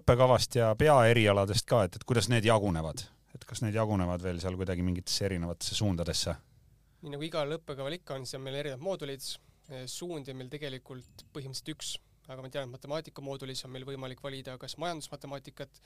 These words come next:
Speaker 2: või siis rohkem tehnilis-, tehnilisemat matemaatikat. Siis on meil, eh,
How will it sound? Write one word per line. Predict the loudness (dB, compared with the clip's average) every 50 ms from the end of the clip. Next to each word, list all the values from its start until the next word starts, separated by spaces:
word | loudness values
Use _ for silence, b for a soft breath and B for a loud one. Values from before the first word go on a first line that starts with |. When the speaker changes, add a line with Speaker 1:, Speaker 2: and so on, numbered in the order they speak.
| b b b b b b b
Speaker 2:
või | -14 -12
siis | -12 -10 -10
rohkem | -10 -12 -12 -12 -10
tehnilis-, | -10 -10 -10 -12 -14 -14 -16 -18 _ _ -14
tehnilisemat | -14 -12 -12 -12 -14 -14 -14 -16 -16 -20 -20 _ -18
matemaatikat. | -18 -16 -16 -16 -16 -16 -18 -18 -18 -16 -16 -16 -16 -16 -18 -18 -20 -20 _ _ _ _ _ _ _ _ _ _ _ _ _ _ _ _
Siis | -16 -16 -14 -12
on | -12 -10
meil, | -10 -10 -10 -10
eh, | -10 -10 -10 -12 -12